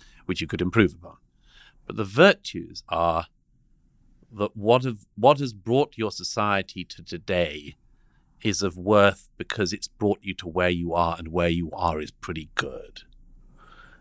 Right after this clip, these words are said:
And, you know, one of the, one of the things which I sort of conclude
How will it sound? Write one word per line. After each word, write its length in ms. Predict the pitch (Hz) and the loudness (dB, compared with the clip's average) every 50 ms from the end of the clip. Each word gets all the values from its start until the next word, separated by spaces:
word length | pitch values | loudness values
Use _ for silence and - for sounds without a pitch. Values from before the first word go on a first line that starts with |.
| _ _ _ _ - _ - | _ _ _ _ -20 _ -6
And, 580 | 95 95 95 95 98 92 92 92 92 90 - - _ _ _ _ _ _ _ _ _ _ _ _ | -2 0 2 4 4 4 2 2 0 -2 -4 -8 _ _ _ _ _ _ _ _ _ _ _ _
you 100 | - 110 | -6 0
know, 160 | 107 110 101 95 | 2 4 4 4
one 260 | 95 107 123 135 139 | 6 4 4 4 4
of 140 | 131 127 - | 0 -2 0
the, 240 | 113 113 101 95 - _ _ _ _ _ _ - 117 | 2 2 2 2 0 _ _ _ _ _ _ -10 -2
one 200 | 107 120 127 135 | 2 2 2 2
of 140 | 135 117 - | 2 -2 -6
the 80 | 113 101 | -12 -16
things 500 | - _ - - 120 113 110 101 92 87 | -16 _ -2 2 2 2 2 2 -4 -6
which 160 | 92 - - | -10 -8 -4
I 140 | 98 95 92 | -2 -2 -2
sort 180 | - - 92 | -2 -6 -12
of 60 | 90 | -14
conclude 720 | - - 92 87 - - - 113 110 107 101 101 87 76 | -14 -12 -12 -12 -12 -8 -2 0 2 2 2 0 -2 -4